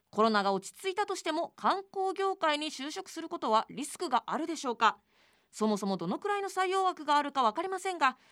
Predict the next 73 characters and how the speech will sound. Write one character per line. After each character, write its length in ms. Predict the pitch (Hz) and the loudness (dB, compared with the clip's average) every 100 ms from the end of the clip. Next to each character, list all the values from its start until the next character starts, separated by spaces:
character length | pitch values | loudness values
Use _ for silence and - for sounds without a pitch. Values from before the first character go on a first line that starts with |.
| _ - | _ -4
チ 100 | 233 | 0
ャ 100 | 247 | 2
ン 40 | |
ス 100 | 214 | 2
が 120 | 180 | 0
あ 60 | 233 | 0
る 60 | |
な 120 | 339 294 | 0 0
ら 160 | 285 _ - | -2 _ -10
挑 160 | - 220 | -2 -2
戦 200 | 247 233 | 0 -4
し 80 | - | -2
た 80 | |
い 80 | 269 | -2
と 100 | 240 | 0
思 160 | 226 269 | 0 -2
い 60 | |
つ 80 | - | -6
つ、 200 | - 294 - _ _ _ | -8 -8 -8 _ _ _
コ 100 | 202 | 0
ロ 80 | 202 | 2
ナ 140 | 214 | 2
禍 80 | 214 | 2
の 100 | 214 | 0
状 200 | 190 285 | 0 0
況 160 | 359 | 0
を 40 | 349 | -2
見 140 | 359 | -2
て 120 | 370 | -4
い 40 | 359 | -4
る 100 | 349 | -2
と 160 | 381 | -2
不 240 | 359 151 151 | -2 -2 0
安 180 | 202 339 | 0 0
で 120 | 427 | -2
も 160 | 403 | 2
あ 40 | 320 | 0
り 140 | 285 | -2
ま 240 | 262 240 349 | 0 2 2
す。 180 | - _ _ _ | -2 _ _ _
は 160 | - 202 | -4 -2
い、 120 | 226 | -2
と 200 | - 160 | -2 -4
い 60 | 147 | -2
た 160 | 156 | 0
だ 120 | 156 160 | 0 0
き 140 | 165 | -4
ま 220 | 160 170 | -4 -4
し 80 | 170 | -2
た 120 | 196 | -4
け 140 | 185 190 | -2 0
れ 100 | 180 | 2
ど 120 | 175 | 2
も、 340 | 175 165 147 _ _ _ _ _ _ | 2 2 0 _ _ _ _ _ _
こ 180 | - - | -12 -2
れ 160 | 175 185 | 0 2
か 140 | 202 | 2
ら 180 | 196 196 | 4 2
観 260 | 196 202 214 | 2 0 2
光 260 | - 220 | 4 4
業 200 | 208 233 | 6 4
界 160 | 214 196 | 6 2
に 100 | 175 | 0
就 260 | 170 196 220 | -4 -4 -4
職 280 | 247 240 208 | -4 -6 -4
す 120 | 226 | -4
る 100 | 202 | -2
こ 140 | 196 | -2
と、 180 | 185 180 | -2 -4
杉 280 | - 160 196 | -4 -6 -2
浦 100 | 190 | -2
さ 240 | 185 160 | -2 -4
ん、 100 | 135 | -4